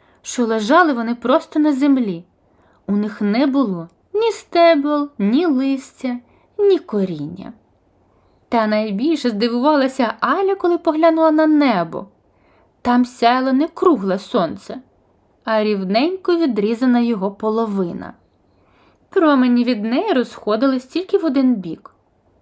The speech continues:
Ну й дива! Що це з ними всіма сталося? Зі ставком, із квітами, з сонцем? Та ніхто не відповів їй на це запитання. Тому Аля подумала,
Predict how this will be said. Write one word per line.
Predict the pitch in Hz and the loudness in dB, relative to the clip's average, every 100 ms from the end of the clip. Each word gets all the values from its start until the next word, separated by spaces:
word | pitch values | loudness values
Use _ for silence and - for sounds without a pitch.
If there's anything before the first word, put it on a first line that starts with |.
| _ _ - | _ _ -2
Ну | 277 330 | 2 4
й | 294 | 4
дива! | 254 277 262 269 254 240 233 - _ _ _ _ _ _ - | 4 2 2 2 2 0 -4 -10 _ _ _ _ _ _ -18
Що | - - 311 | -14 -4 -4
це | 370 403 | 0 2
з | |
ними | 415 427 | 2 0
всіма | 415 415 415 427 | -4 -2 -2 -2
сталося? | - _ 359 262 180 175 175 - 190 190 _ _ _ _ _ _ 185 | -8 _ 2 4 2 -4 -10 -10 -10 -10 _ _ _ _ _ _ -4
Зі | 254 | -2
ставком, | 269 196 185 - 185 247 294 277 254 | -2 -4 -6 -6 -2 0 2 2 2
із | 247 - | 0 -4
квітами, | - 143 190 247 240 247 233 208 190 | -14 -10 -4 -2 -2 -4 -6 -6 -10
з | - | -12
сонцем? | - - 453 233 170 - 156 165 - _ _ _ _ _ _ _ _ _ _ _ | -8 0 2 2 0 -8 -14 -14 -16 _ _ _ _ _ _ _ _ _ _ _
Та | 214 | -4
ніхто | 202 208 - 180 185 | -2 -4 -8 -4 -2
не | 196 | -2
відповів | 220 247 339 381 254 | -4 -4 0 2 2
їй | 190 190 | 0 -4
на | 196 | -4
це | 196 202 | -6 -8
запитання. | 208 233 220 220 202 202 196 196 _ _ _ _ _ - | -6 -8 -6 -4 -2 -2 -2 -6 _ _ _ _ _ -2
Тому | 339 330 | 2 4
Аля | 311 311 | 4 2
подумала, | 311 320 294 330 381 240 185 160 160 | 0 -4 0 2 2 2 0 -2 -6